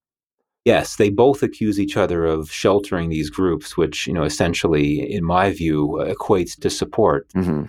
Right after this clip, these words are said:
Speaker 1: It's not just a case of accusing the other side of not doing enough to go after this threat. It's more so of directly accusing them of sheltering them. And if you look at the statements that came out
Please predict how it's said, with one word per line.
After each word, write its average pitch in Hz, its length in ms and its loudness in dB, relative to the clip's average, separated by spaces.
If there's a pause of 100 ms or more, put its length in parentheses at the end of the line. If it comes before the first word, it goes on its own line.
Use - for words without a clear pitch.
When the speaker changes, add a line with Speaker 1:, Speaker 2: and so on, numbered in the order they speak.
Speaker 1:
It's - 100 -14
not 110 280 2
just - 260 0
a - 60 -2
case 87 440 -2
of 78 220 -2 (640)
accusing 107 500 2
the 98 140 4
other 101 160 2
side 98 260 0
of 87 100 -2
not 92 280 -2
doing 101 240 0
enough 90 460 0
to 104 100 -2
go 90 180 2
after 92 300 2
this 147 260 -2
threat. 151 240 4 (520)
It's 104 200 -2
more 117 260 4
so 107 280 2
of 82 180 -4
directly 98 500 2
accusing 92 600 -2
them 76 460 -2
of 82 300 -2
sheltering 95 460 0
them. 67 160 -2
And 76 100 -2
if - 160 -8
you 107 80 2
look 135 200 4
at - 100 -2
the 82 60 -4
statements 113 640 -2
that - 180 -8
came 85 240 -2
out 73 260 0